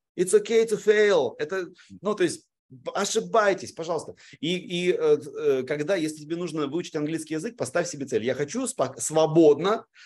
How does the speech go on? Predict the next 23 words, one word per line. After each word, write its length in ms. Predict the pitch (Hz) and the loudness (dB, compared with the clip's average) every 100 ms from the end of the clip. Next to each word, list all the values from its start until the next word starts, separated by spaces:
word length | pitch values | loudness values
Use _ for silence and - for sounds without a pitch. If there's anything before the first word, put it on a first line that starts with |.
| - - | -20 -2
я 140 | 165 | 0
хочу 260 | 170 185 254 | 2 0 -4
свободно 640 | 185 180 147 170 190 220 | 2 2 4 0 2 0
говорить 540 | 160 156 156 190 208 | 2 2 2 0 -8
на 100 | 165 | -8
английском 520 | 156 156 180 - 170 151 | -8 -8 -10 -8 -8 -6
языке 360 | 143 156 196 | -6 -2 -2
плохо. 540 | 208 147 135 - 95 - _ - - | 2 4 4 4 -6 -14 _ -20 -6
Или 160 | 151 160 | 2 2
я 80 | |
хочу 260 | 175 185 226 | 2 -2 -4
свободно 600 | 202 180 147 196 202 208 | 0 0 2 2 2 0
говорить 420 | 160 151 160 202 | 0 0 0 -2
по-английски 500 | 170 151 139 180 180 | -6 -6 -6 -8 -8
с 80 | 156 | -10
ошибками. 580 | 151 - 156 131 104 - | -8 -6 -8 -8 -12 -4
Вот 160 | 139 160 | -2 2
такую 340 | 196 - 233 226 | 2 4 2 4
цель 240 | 196 165 | 4 4
ставьте. 420 | - 147 107 - - _ _ _ _ | 2 2 0 -8 -20 _ _ _ _
И 120 | 139 | -8
всё, 200 | - 123 | -6 -4
и, 380 | 107 120 127 | -2 0 0